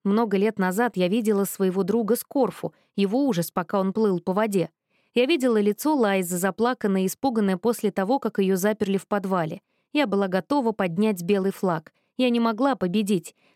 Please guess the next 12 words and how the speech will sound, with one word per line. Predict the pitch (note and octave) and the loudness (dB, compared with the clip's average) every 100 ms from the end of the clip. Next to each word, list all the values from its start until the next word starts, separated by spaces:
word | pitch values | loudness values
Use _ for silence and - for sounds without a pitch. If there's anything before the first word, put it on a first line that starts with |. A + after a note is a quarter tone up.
| - | -2
Даже | A3 G3 | 0 2
из | A3 | 2
могилы | G3+ A3+ G#3 C4+ G3 | 2 2 2 2 2
Ева | F3 A#3+ B3 | 2 2 2
ненавидела | G3 G3 G3+ C4 A3+ A3 | 2 2 2 0 2 2
меня | G3+ G#3 A#3 | 2 2 2
достаточно | G#3 F#3+ B3 A#3+ G3+ - F3+ | 0 -2 -2 -2 -2 -4 -4
сильно, | - D#4 A#3+ | 0 0 0
чтобы | G#3+ - F#3+ | 0 -2 -2
сделать | F#3 D#3+ A3+ C#4+ G#3+ | -2 0 0 0 0
меня | G#3 G3 G#3 | 0 2 2
несчастной. | A#3 B3+ - B3+ - E3 F#3+ | 2 0 0 -2 -2 -8 -8